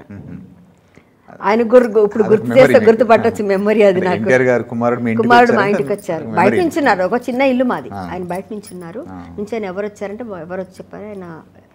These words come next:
Speaker 2: సాయి కృష్ణ గారు
Speaker 1: అదే,
Speaker 2: వచ్చారు.
Speaker 1: మీకు ఆ గుర్తింపు ఉన్నట్టే కదా.
Speaker 2: గుర్తింపు ఉన్నట్టే అసలు ఆయన
Speaker 1: అయితే
Speaker 2: పిలిపించారు.
Speaker 1: అరుణ సుబ్బారావు గారు, ఇప్పుడు మీరు ఎన్టీఆర్ గారితో చాలా కాలం పాటు పార్టీ కార్యక్రమాల్లో వాళ్ళు ట్రావెల్ చేశారు. మీ వంతు సేవ అందించారు పార్టీకి.
Speaker 2: అవునండి.
Speaker 1: So, ఎన్టీఆర్ గారి వైపు నుంచి కానీ, తర్వాత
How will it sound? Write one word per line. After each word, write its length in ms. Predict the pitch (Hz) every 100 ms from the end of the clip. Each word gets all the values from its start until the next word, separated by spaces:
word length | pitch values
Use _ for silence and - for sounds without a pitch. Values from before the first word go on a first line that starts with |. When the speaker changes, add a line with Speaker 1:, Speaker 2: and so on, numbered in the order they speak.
| _ _
Speaker 2:
సాయి 140 | 185 185
కృష్ణ 260 | 190 -
గారు 80 | 175
Speaker 1:
అదే, 200 | 170 -
Speaker 2:
వచ్చారు. 120 | 135
Speaker 1:
మీకు 180 | 131 127
ఆ 40 |
గుర్తింపు 420 | 120 165 - 170 139
ఉన్నట్టే 360 | 147 165 139
కదా. 280 | 90 - - 180
Speaker 2:
గుర్తింపు 380 | 233 240 302 233
ఉన్నట్టే 380 | 202 180 -
అసలు 460 | 143 - - - -
ఆయన 220 | 160 151 151
Speaker 1:
అయితే 140 | - 165
Speaker 2:
పిలిపించారు. 340 | 160 120 -
Speaker 1:
అరుణ 140 | 135
సుబ్బారావు 380 | 156 143 147 147
గారు, 180 | 113 113
ఇప్పుడు 200 | 123 113
మీరు 340 | 104 98 95 92
ఎన్టీఆర్ 300 | 98 127 113
గారితో 300 | 107 101 110 -
చాలా 160 | 92 95
కాలం 300 | 92 90 90
పాటు 480 | 92 90 87 90 92
పార్టీ 220 | 90 90
కార్యక్రమాల్లో 560 | 90 90 87 92 87 87
వాళ్ళు 240 | 82 90
ట్రావెల్ 340 | 90 87 92 87
చేశారు. 440 | 87 90 90 92 - -
మీ 160 | 120
వంతు 440 | 131 165 180 160 147 -
సేవ 260 | - 156
అందించారు 380 | 139 147 139 113
పార్టీకి. 500 | 98 98 - 92 64 _ -
Speaker 2:
అవునండి. 440 | 180 147 123 -
Speaker 1:
So, 60 | 156
ఎన్టీఆర్ 340 | 127 131 160
గారి 260 | 143 143 135
వైపు 220 | 127 127
నుంచి 260 | 127 117 110
కానీ, 380 | 104 104 104 98
తర్వాత 300 | - 107 107